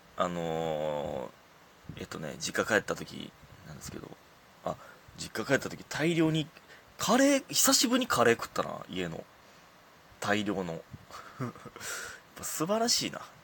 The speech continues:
実家の飯は。うん。ほんでね、これ、で、これも言おうと思ってたんですけど、ほんまこの、これも、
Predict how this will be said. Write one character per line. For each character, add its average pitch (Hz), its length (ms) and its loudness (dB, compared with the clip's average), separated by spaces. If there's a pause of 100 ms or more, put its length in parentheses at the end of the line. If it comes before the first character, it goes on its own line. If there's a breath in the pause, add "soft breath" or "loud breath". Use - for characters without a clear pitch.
実 - 220 -14
家 85 120 -8
の 76 160 -10 (540)
飯 - 300 -4
は。 - 100 -8 (720 loud breath)
う - 20 -12
ん。 80 220 -10 (640 loud breath)
ほ 120 80 -6
ん 127 60 -2
で 123 60 0
ね、 120 200 2
こ - 180 -4
れ、 - 60 -4 (380 loud breath)
で、 104 80 -2
こ 123 120 2
れ 127 220 8
も 107 120 2
言 98 160 4
お 110 60 6
う - 40 2
と - 60 0
思 92 100 -2
っ 85 40 -8
て - 60 -12
た 80 60 -6
ん 69 60 -8
で - 80 -14
す - 60 -12
け - 80 -10
ど、 69 200 -8 (960)
ほ 127 60 -8
ん 139 80 -2
ま 131 140 4
こ 120 100 2
の、 117 300 6
こ - 100 2
れ 120 80 8
も、 95 240 4